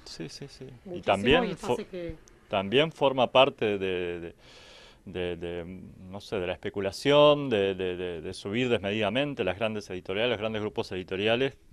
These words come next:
Speaker 1: este, hacen prácticamente imposible. A mí me da bastante vergüenza ajena decir muchas, mucho de los, de, de los precios. Por más que nosotros no, no trabajamos tan bien con tanto el último bestseller o cosas así,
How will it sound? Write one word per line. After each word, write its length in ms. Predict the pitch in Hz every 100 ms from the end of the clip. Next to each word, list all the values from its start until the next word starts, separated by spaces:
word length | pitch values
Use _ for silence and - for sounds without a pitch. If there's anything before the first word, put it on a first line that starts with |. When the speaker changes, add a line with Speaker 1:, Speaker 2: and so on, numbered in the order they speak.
| -
Speaker 1:
este, 720 | 101 82 - 92 85 82 80 - - - - - - _
hacen 540 | - 95 - 92 92 87 117
prácticamente 400 | - 95 101 107
imposible. 600 | 87 95 - 127 98 87
A 60 | 90
mí 80 | 127
me 80 |
da 60 | 107
bastante 400 | 95 - 104 107
vergüenza 540 | 98 92 95 104 -
ajena 320 | 98 135 120 90
decir 280 | 87 101
muchas, 300 | 92 92 98 - -
mucho 280 | 104 - 98
de 80 | 92
los, 160 | 90 - _ _ _ -
de, 300 | - - 80
de 120 | 80 90
los 120 | -
precios. 400 | 107 90 - 87
Por 140 | 117
más 80 | 170
que 40 |
nosotros 280 | 180 156 160
no, 120 | 147
no 220 | 139 147 156
trabajamos 680 | 143 127 117 160 135 110
tan 360 | - 101 107 98
bien 240 | 110 107
con 260 | 101 101 95
tanto 420 | 113 107 101 104
el 340 | 95 92 92 95
último 360 | 110 110 95
bestseller 720 | 95 90 - 113 117 117 107 90
o 100 | 90
cosas 320 | 104 - -
así, 380 | 98 - 123